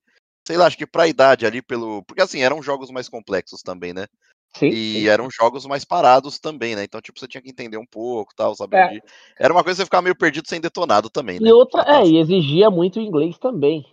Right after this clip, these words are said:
Speaker 2: né, esse tipo
Speaker 1: Exato,
Speaker 2: de
Speaker 1: é, acho
Speaker 2: jogo,
Speaker 1: que,
Speaker 2: então, na
Speaker 1: acho que
Speaker 2: época do
Speaker 1: existia uma
Speaker 2: Super
Speaker 1: barreira
Speaker 2: de,
Speaker 1: aí pra nossa idade aí.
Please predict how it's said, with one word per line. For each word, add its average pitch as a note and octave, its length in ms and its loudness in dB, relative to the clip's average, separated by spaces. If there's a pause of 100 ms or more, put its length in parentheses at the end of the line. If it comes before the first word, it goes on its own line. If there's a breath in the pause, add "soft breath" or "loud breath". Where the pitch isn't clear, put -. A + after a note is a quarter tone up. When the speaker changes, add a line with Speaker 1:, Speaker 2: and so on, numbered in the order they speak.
Speaker 2:
né, A#2 220 -4
esse G#2 180 -8
tipo E2+ 220 -10
Speaker 1:
Exato, - 20 -
Speaker 2:
de C#3 140 -4
Speaker 1:
é, A#2+ 100 -6
acho B2 160 0
Speaker 2:
jogo, G#2+ 80 -4
Speaker 1:
que, - 20 -4
Speaker 2:
então, A2 680 -6
na A#2 80 0
Speaker 1:
acho B2+ 100 6
que C#3 80 2
Speaker 2:
época E3 120 4
do E3 120 6
Speaker 1:
existia F#3 60 0
uma F3+ 120 6
Speaker 2:
Super E3+ 80 6
Speaker 1:
barreira D3 440 8
Speaker 2:
de, - 0 -
Speaker 1:
aí C3+ 80 4
pra C3 160 0
nossa C3 260 0
idade A2 340 0
aí. G#2 180 -4